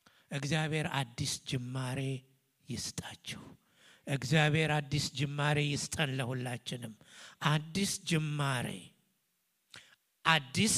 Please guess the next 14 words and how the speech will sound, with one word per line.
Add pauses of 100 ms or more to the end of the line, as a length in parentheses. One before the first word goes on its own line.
(120)
ኃይል፣ (760)
አዲስ (100)
ጉልበት፣ (600)
አዲስ (180)
ዓላማ (1300)
እግዚአብሔር
በህይወታችሁ (180)
አለው። (520)
ይሄንን
እንድናምን
ያስፈልጋል። (3750)
«እግዚአብሔር
ወይ
በህይወቴ